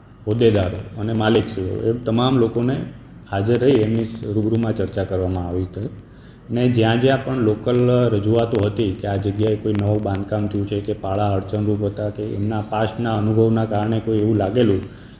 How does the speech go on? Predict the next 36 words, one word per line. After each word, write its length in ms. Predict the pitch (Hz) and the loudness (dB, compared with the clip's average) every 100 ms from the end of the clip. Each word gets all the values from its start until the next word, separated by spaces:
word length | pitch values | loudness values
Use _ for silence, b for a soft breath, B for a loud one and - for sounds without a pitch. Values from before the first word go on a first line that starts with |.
| - | -10
કે 80 | |
કોઈ 240 | 104 117 113 | -4 0 2
વ્ય-, 300 | 110 110 107 | 2 2 2
વસ્તુના 460 | 104 104 117 117 | -2 -2 -2 -2
કારણે 400 | 113 107 110 117 | -2 0 0 -2
કે 120 | 110 113 | -2 -4
કોઈ 200 | 110 110 | -2 -4
પાળા 360 | 110 104 110 | 0 0 2
કે 240 | 110 117 107 | 0 -2 -2
બીજી 220 | 107 113 | 2 2
અડચણના 460 | 101 104 113 117 | 2 0 -2 0
કારણે 340 | 110 110 113 107 101 110 | 0 0 0 -2 -4 -8
પાણી 300 | 104 104 110 123 120 - - | -6 -2 -2 -2 -6 -12 -6
કે 60 | |
વોટર 300 | 107 104 104 | 0 0 2
લોગિંગ 320 | 110 104 113 110 - - - | 2 2 0 -2 -4 -12 -6
થયું 280 | 117 123 - | 2 4 4
હતું, 160 | - - B B B B | 2 -10 B B B B
તો 60 | 117 | -2
એ 80 | |
દૂર 240 | 120 120 123 | 4 6 6
કરવા 240 | 123 123 | 6 4
માટે 260 | 117 113 120 | 2 0 0
એ 100 | 117 | 2
મિટિંગમાં 720 | 110 117 117 113 120 - - | 2 0 -2 -4 -6 -10 -16
સૂચના 360 | - 107 110 101 | -10 -6 -2 -2
આપવામાં 360 | 98 98 101 | -2 -2 0
આવેલી 240 | 98 101 98 | 0 0 0
હતી 160 | 95 | -2
તમામ 320 | 135 101 104 104 | -6 -4 -4 -4
પક્ષકારોને, 640 | 98 - 98 95 101 117 120 - B - - | -6 -6 -6 -4 -4 -4 -10 -16 B -20 -6
કન્સર્ન 380 | 104 104 107 107 | -4 -2 -2 -2
ઓથોરિટીને. 760 | 110 113 104 101 98 101 117 - - B B B B - | -4 -4 0 0 0 0 -4 -6 -14 B B B B -10
અ, 180 | 107 107 | -6 -4
ત્યારબાદ 580 | 110 117 120 131 127 | -2 0 2 2 2
અમે 440 | 123 117 123 120 | 2 2 2 0